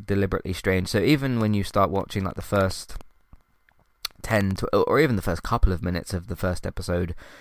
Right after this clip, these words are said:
you'll be left with, like, mystery kind of questions and stuff. But,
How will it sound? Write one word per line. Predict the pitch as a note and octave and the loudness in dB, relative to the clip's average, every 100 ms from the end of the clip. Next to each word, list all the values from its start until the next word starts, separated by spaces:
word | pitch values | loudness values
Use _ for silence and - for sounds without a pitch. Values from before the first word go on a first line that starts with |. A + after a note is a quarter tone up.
| - - | -14 -2
you'll | G2+ | 0
be | G2 | 4
left | F#2+ F#2+ - | 4 2 0
with, | F2 | -2
like, | F2+ F2 - - | 0 0 -2 -8
mystery | F#2+ F#2+ - F#2+ E2+ | -4 -4 -2 -2 0
kind | - | -2
of | F2 | -2
questions | F#2+ F2+ - F2 | 0 -2 -2 -6
and | F2 | -6
stuff. | - F2+ F2 | -4 -4 -2
But, | - G#2 - | 2 2 2